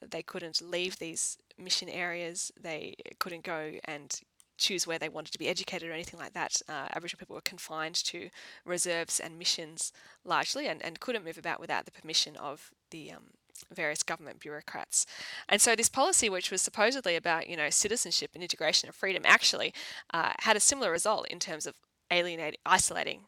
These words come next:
Indigenous people and restricting their freedoms. It was a highly paternalistic policy, even though it, it claimed to be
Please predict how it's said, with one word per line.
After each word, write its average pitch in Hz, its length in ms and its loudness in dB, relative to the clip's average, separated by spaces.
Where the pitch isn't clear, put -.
Indigenous - 340 -8
people - 260 -8
and 165 80 -12
restricting - 460 -2
their - 140 -8
freedoms. - 600 -6
It 180 140 -10
was - 300 -4
a - 60 -4
highly 175 260 0
paternalistic - 680 -2
policy, 135 360 -2
even 165 300 -2
though 160 140 -6
it, - 180 -6
it - 220 -14
claimed 175 460 -2
to - 160 -4
be 127 300 -6